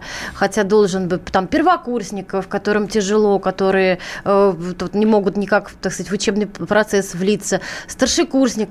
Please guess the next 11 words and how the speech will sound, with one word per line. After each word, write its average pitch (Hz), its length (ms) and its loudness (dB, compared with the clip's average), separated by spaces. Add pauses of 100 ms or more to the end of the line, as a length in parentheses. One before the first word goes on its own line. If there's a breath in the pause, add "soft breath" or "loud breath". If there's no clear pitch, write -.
(160)
которым 226 380 2
нужна 214 280 2
практика 185 920 0
в, - 140 -16
там, 180 160 2
в 165 100 -6
больнице, 196 600 0 (340 loud breath)
а 175 340 2
ее 202 220 0
нельзя 214 340 4
обеспечить. 180 840 -4